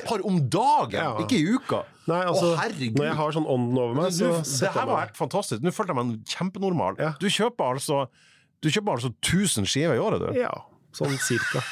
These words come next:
Speaker 2: Jeg kan jo ta det
Speaker 1: Å,
Speaker 2: på firma.
Speaker 1: tusen takk!
Speaker 2: Så det
Speaker 1: Herregud, hvor normal jeg føler meg.
Speaker 2: Ja, jeg liker jo å
Speaker 1: Om dagen,
Speaker 2: kjøpe.
Speaker 1: herregud, det
Speaker 2: Ja,
Speaker 1: er det
Speaker 2: men,
Speaker 1: villeste jeg har hørt.
Speaker 2: altså, det er ikke noe at nå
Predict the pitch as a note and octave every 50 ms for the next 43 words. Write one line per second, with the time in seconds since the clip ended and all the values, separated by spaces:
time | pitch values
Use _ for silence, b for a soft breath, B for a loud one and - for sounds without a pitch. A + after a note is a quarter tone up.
0 | - - G3 - E3 C#3+ D#3 - D#3 C3 A#2+ A#3 B3+ - - C#3+ C#3 B2 B2+ -
1 | - - D#4 - B3 G#3+ D#3+ F#3 A#3+ - - - - - B B B B B B
2 | B B B - - - F#3 - - D#3 A3+ D4+ D#4+ A#3 D#3 D3 C#3 C3+ D#3 F3+
3 | F3 C3+ A2 G#2+ B2 B2 B2 A#2 G#2 G2 - D#3+ D3+ F#3 A3 G3+ - - _ -
4 | C3+ B2+ C#3 D3+ D3+ D3 C#3+ C3 B2 B2 A2+ A#2+ C#3+ C#3 C3+ E3+ F#3 C#3+ G#2+ -
5 | F#2 F#2 - C3+ C3+ A#2+ G#2+ G2 F#2+ C3 D#3+ E3 D#3 D#3 D#3+ F3 - F3 E3 D#3
6 | D#3 C#3 C#3+ C3+ - - F2+ F#2 B2 C3 - C#3 A#2+ A#2+ B2 A#2 D3 D3+ C3 -
7 | - A#2+ A#2+ A#2